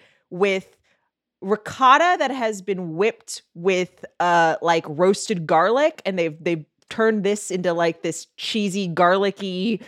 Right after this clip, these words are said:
just beautifulness, and they stuff the bread with that and then rebake it. It is so good. <laughs> My mother has en-, has, uh, enlisted my cousins into trying to recreate it at home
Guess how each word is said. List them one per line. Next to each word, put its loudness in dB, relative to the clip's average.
just -4
beautifulness, 0
and -4
they -2
stuff -2
the -2
bread 0
with -2
that 6
and -4
then -2
rebake -2
it. -2
It 4
is 2
so 4
good. 0
<laughs> -18
My 0
mother 2
has 2
en-, -6
has, -2
uh, 0
enlisted 0
my 0
cousins -4
into -6
trying -2
to -2
recreate 0
it 0
at -4
home -2